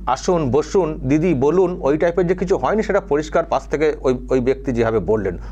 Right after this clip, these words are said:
মুড নিয়ে কথা বলেছেন, তার মানে মুড নিয়ে ভালোই আর কি দিয়েছেন। তো ওখানে খাপ খুলতে পারেননি, বেরিয়ে চলে এসছেন, এসে বলছেন, "বয়কট করে এসছি, বয়কট করে।" বয়কট না, অনেকক্ষণ, এক ঘন্টা না তো কত বেশি শুনছিলাম, আবার বয়কট কোথায় করলেন? ঢুকলেন, অনেক কিছু বলার চেষ্টা করেছেন,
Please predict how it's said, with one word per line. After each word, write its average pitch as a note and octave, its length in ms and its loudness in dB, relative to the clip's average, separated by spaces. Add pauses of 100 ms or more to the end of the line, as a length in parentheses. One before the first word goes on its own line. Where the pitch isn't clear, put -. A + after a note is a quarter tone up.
মুড C#3 260 2
নিয়ে C#3 240 2
কথা A#2+ 220 -2
বলেছেন, G2+ 320 -4 (280)
তার B2+ 120 0
মানে E3+ 140 0
মুড C3+ 300 2
নিয়ে D3 280 0
ভালোই B2 320 0
আর B2 100 0
কি A#2+ 120 -4
দিয়েছেন। F2+ 480 -4 (1080)
তো A#2+ 60 -2
ওখানে D3+ 200 -2
খাপ - 240 -6
খুলতে D#3+ 220 0
পারেননি, D#3+ 460 -4 (360)
বেরিয়ে A#2+ 420 2
চলে B2+ 200 2
এসছেন, F3+ 260 -2
এসে A#2 220 -2
বলছেন, A#2+ 280 0
"বয়কট C4 420 0
করে A#2 160 -2
এসছি, - 180 -4
বয়কট D#3 400 -2
করে।" G#2+ 160 -2
বয়কট C3+ 480 0
না, C3 320 -4 (180)
অনেকক্ষণ, A3 320 0 (280)
এক C#3+ 200 -2
ঘন্টা B3 280 0
না C#4+ 80 -2
তো - 80 -4
কত A#3 240 -2
বেশি G#3+ 220 0
শুনছিলাম, F3 480 -2
আবার F#3 200 -2
বয়কট A3 360 0
কোথায় A#3+ 240 0
করলেন? A2+ 360 -2 (600)
ঢুকলেন, G#3 440 2
অনেক F#3+ 180 -2
কিছু F#3 180 -2
বলার F3+ 200 0
চেষ্টা G3 300 -2
করেছেন, G3 540 0